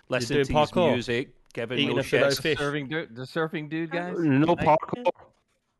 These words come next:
Speaker 3: No
Speaker 1: Uh,
Speaker 3: parkour.
Speaker 1: the surfer dudes, yeah, yeah, yeah, yeah. Uh, and he's going along, and all the zombies are eating everyone behind him,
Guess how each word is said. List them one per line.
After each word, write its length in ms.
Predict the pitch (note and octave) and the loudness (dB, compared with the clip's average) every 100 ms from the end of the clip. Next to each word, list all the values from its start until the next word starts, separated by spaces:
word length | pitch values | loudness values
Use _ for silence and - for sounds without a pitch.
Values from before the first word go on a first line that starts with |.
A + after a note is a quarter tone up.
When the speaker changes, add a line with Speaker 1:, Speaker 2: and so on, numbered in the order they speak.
| _ _ - | _ _ -8
Speaker 3:
No 120 | C3+ | -6
Speaker 1:
Uh, 40 | |
Speaker 3:
parkour. 260 | - C3 B2 | -2 -4 -2
Speaker 1:
the 60 | C3+ | -2
surfer 420 | - D#3+ - D#3 | 2 2 2 0
dudes, 300 | C#3+ C3 A#2 | 2 2 2
yeah, 120 | C3+ | 2
yeah, 120 | C3+ C#3 | 2 2
yeah, 480 | D3+ C#3+ C3+ C3 B2 | 4 4 6 4 2
yeah. 40 | - | 0
Uh, 120 | D#3 E3 | 0 2
and 100 | D#3 | 4
he's 140 | D#3+ - | 2 2
going 180 | G3 | 0
along, 380 | G3+ F3 F3 F3 - | 4 4 4 2 2
and 300 | D3 D3 C#3+ | 4 4 4
all 140 | D#3+ E3 | 2 2
the 100 | D#3 | 0
zombies 420 | D3+ D3+ D3+ C3+ | 0 0 -2 -2
are 80 | C#3 | -2
eating 260 | D3 D3+ D3 | -2 -4 -2
everyone 460 | C#3 D3 C3 C#3 | -2 0 -2 0
behind 400 | C3+ B2+ B2+ B2 | 0 0 0 0
him, 200 | B2 B2 | 0 -2